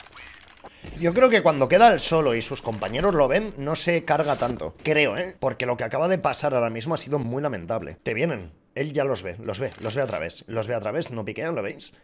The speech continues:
Hace cosas raras su mira, os lo juro, hace cosas raras su mira. Son cosas muy raras, yo esto no lo he visto en mi vida, Julio.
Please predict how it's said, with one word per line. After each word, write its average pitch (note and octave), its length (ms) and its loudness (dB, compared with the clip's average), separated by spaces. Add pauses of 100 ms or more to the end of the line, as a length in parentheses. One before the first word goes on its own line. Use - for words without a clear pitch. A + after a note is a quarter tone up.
(140)
Hace B2 180 -4
cosas A2+ 260 -8
raras B2 280 -2
su A2 160 -4
mira, G2+ 280 -4 (120)
os G#2 200 -10
lo F#2+ 60 -8
juro, C#3 240 -6
hace F#2 240 -8
cosas D3 300 -10
raras C#3 260 -4
su - 160 -4
mira. A#2+ 260 -6 (520)
Son D3 160 -2
cosas C#3+ 320 -2
muy C3+ 100 -4
raras, C3 300 -2
yo A2+ 80 -6
esto - 140 -8
no D3 40 -4
lo C3 80 -2
he - 0 -
visto C3+ 160 -6
en C#3 80 -6
mi G#2+ 60 -6
vida, C3 160 -4
Julio. C3 200 -4